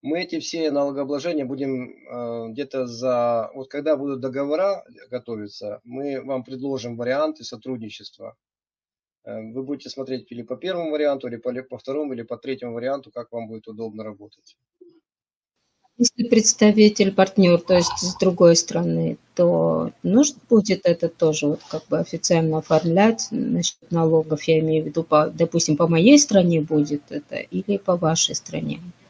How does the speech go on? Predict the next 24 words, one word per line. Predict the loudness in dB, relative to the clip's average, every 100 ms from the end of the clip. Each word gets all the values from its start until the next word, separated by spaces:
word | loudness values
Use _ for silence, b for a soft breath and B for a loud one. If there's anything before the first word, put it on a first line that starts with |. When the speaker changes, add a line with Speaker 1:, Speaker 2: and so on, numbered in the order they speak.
| _ _ _ _ _ _ _ _ _ _ _ _ -20 -20 -18 -12
Speaker 1:
А, | -6 -2 0 -2 -4 B
я | -8 -6
сейчас | -6 -4 -4 -4
на | -4
сто | -6
процентов | -6 -4 -4 -4 -4
не | -6
могу | -6 -6 -8
ответить | -10 -14 -14
вам | -12 -10
на | -10
этот | -10 -10
вопрос, | -12 -10 -12 -12 -14
но | -8 -4 -4 -4 -10 _ _ _ _ -20
в | -18 -6
вашей | -6 -6 -10
стране | -8 -4 -4
вы | -4
точно | -4 -6 -8 -8
будете | -8 -8 -8
получать | -8 -8 -6 -6
доход, | -6 -10 -12 -12
и | -8
как, | -8 -8